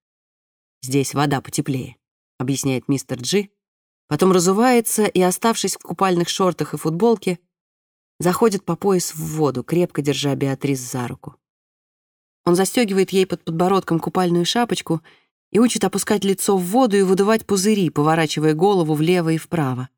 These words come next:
Показывает, как солёная вода помогает держаться на поверхности. Беа даже смеётся, ну почти, с удивлением натыкаясь на участки тёплой воды. Он отводит её всё дальше и дальше от берега, но всё время поддерживает.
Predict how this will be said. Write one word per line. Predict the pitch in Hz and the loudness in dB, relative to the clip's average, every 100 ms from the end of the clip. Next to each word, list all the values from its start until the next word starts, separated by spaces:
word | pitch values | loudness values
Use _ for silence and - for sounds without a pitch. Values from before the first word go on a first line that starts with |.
| _ _ _ _ _ _ - | _ _ _ _ _ _ -6
Показывает, | 147 180 160 156 | 0 2 4 2
как | - 147 | 2 -2
солёная | - 156 151 143 | 0 2 2 2
вода | 143 143 180 | 0 0 0
помогает | 147 143 143 143 131 | 2 0 2 0 0
держаться | 143 139 139 - | -2 0 -4 -2
на | 135 | -4
поверхности. | 127 127 175 156 143 - 139 _ _ _ _ _ _ _ | -2 -2 -2 -2 -4 -4 -8 _ _ _ _ _ _ _
Беа | 165 196 180 170 | 0 4 4 2
даже | 170 170 175 | 2 2 0
смеётся, | 190 202 196 139 - | 0 2 2 0 0
ну | 160 | 0
почти, | 196 196 - 190 131 _ _ _ _ | 0 -4 -2 -2 -2 _ _ _ _
с | - | -4
удивлением | 156 165 170 151 147 | 0 2 4 4 4
натыкаясь | 147 156 190 180 - | 2 0 0 0 0
на | 147 | 0
участки | 143 - 156 - 139 | 0 -2 -4 -4 -4
тёплой | 151 131 143 | -4 -2 -4
воды. | 143 156 135 135 _ _ _ _ _ _ _ - | -4 -4 -4 -6 _ _ _ _ _ _ _ -4
Он | 143 | -2
отводит | 143 151 143 139 | 0 0 0 0
её | 147 135 | -2 -2
всё | - | -6
дальше | 143 190 202 - 196 | -4 -4 -4 -2 -2
и | |
дальше | 196 160 - | 0 -2 -2
от | 160 | -4
берега, | 165 170 135 139 139 _ _ _ _ | -2 0 0 -4 -10 _ _ _ _
но | 147 | -6
всё | 143 - | -4 -4
время | 143 165 190 180 | -2 0 2 0
поддерживает. | 175 156 156 139 139 147 156 _ | -2 -6 -4 -4 -6 -8 -12 _